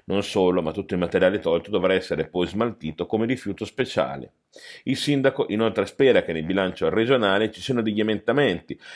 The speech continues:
per fare sì che la pulizia dei fiumi sia sistematica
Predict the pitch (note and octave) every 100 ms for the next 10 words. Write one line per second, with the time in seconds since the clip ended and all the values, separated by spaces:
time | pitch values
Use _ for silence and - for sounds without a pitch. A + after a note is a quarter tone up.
0 | - - B2+ C#3+ B2+ D#3 D3 A#2 F#2+ G#2
1 | G#2+ G#2 C3 G2 G2 D3 D3 C3+ B2 G2+
2 | - C3 - C#3 C#3 G2 - - D#2